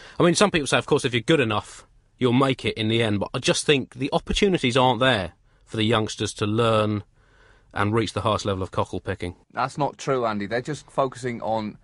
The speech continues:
Speaker 2: know, cockle picking in video games. They're not actually getting outside and picking cockles.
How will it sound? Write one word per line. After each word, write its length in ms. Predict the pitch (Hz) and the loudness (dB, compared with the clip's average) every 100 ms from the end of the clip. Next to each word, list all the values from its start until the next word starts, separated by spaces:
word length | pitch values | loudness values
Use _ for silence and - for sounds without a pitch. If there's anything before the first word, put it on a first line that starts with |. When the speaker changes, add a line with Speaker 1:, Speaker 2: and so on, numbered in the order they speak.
| _ - | _ -10
Speaker 2:
know, 100 | 101 | -8
cockle 340 | - 120 110 | -4 -4 -4
picking 360 | 104 107 101 101 | -10 -10 -8 -6
in 120 | 98 | -6
video 340 | 107 110 90 | -6 -6 -6
games. 520 | 90 85 82 76 - _ _ | -6 -8 -8 -14 -20 _ _
They're 100 | 107 | -6
not 160 | 123 117 | -4 -4
actually 240 | 107 117 | -6 -6
getting 300 | 104 113 110 | -2 -2 -2
outside 560 | 113 113 - 117 107 92 | -2 -2 -2 0 0 -2
and 120 | 87 | -8
picking 300 | - 101 90 | -12 -12 -10
cockles. 540 | - 98 80 76 - | -6 -6 -6 -14 -18